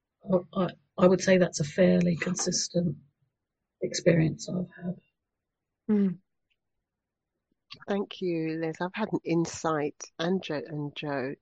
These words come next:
Speaker 3: Josephine, I've had an insight with regard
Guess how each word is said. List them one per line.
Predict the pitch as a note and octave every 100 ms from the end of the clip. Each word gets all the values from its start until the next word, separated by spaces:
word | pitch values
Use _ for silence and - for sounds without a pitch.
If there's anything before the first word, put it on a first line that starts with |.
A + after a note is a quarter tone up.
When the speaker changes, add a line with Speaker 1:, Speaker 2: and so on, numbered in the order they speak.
| -
Speaker 3:
Josephine, | D3+ D3 - _ D3 D3+ D#3+
I've | D#3 D3+
had | D#3+ -
an | -
insight | D3+ D3+ - D3 D3 - - _ -
with | D#3+ D#3 _ -
regard | D3+ - D#3 D3 D3